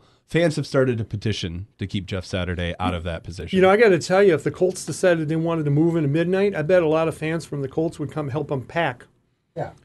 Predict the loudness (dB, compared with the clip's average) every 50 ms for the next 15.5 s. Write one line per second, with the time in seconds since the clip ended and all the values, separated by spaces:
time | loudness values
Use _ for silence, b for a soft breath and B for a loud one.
0 | _ -2 0 2 4 4 6 8 8 8 8 6 2 0 2 2 2 2 0 -2
1 | 0 2 2 2 2 0 0 -2 -4 -6 -6 -10 -10 -8 -10 -8 -8 -8 -10 -10
2 | -10 -10 -10 -6 0 0 0 2 4 4 4 6 6 8 10 10 10 10 8 8
3 | 8 8 8 8 8 8 8 8 6 6 6 8 8 10 8 8 6 4 2 2
4 | 2 0 0 -2 -4 -4 -4 -4 -4 -2 -2 -4 -6 -8 -10 -8 -8 -8 -8 -6
5 | -6 -6 -6 -6 -8 -8 -8 -8 -10 -12 -14 -16 -20 -20 -20 -20 -14 -10 -8 -6
6 | -6 -6 -8 -12 -4 2 4 4 4 4 0 -8 _ -2 0 2 2 2 2 6
7 | 8 8 8 8 6 2 2 4 4 6 6 6 4 4 4 4 6 6 6 4
8 | 4 2 2 4 2 2 2 2 2 2 2 2 0 -2 0 0 2 2 2 2
9 | 0 -2 -2 -2 -4 -2 -2 0 0 0 -2 -2 -2 -2 -2 -2 -4 _ -6 -4
10 | -2 0 0 -2 -2 -2 -2 -2 -2 -4 -4 -2 -2 -2 -2 -2 -4 -6 -6 -6
11 | -8 -6 -2 4 6 6 6 6 2 -2 4 6 6 8 8 8 8 8 6 8
12 | 8 8 8 8 6 4 4 4 4 4 4 2 2 4 4 4 4 2 2 2
13 | 2 0 0 -4 -8 -8 -4 -2 0 0 0 0 0 0 -2 -2 -2 -2 0 2
14 | 2 4 4 2 2 2 0 0 0 0 0 0 0 0 -4 -4 -4 -4 -6 -6
15 | -6 -6 -6 -6 -8 -10 -8 -8 -8 -8